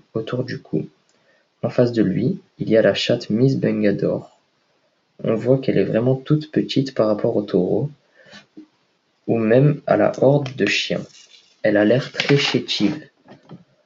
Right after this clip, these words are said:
J'ai particulièrement aimé cette B D, car, pour commencer, j'aime beaucoup les animaux.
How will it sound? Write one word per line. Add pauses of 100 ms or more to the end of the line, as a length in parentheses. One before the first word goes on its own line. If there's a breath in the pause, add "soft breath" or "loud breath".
(600)
J'ai
particulièrement (100)
aimé
cette
B
D, (320)
car, (140)
pour
commencer, (160)
j'aime
beaucoup
les
animaux.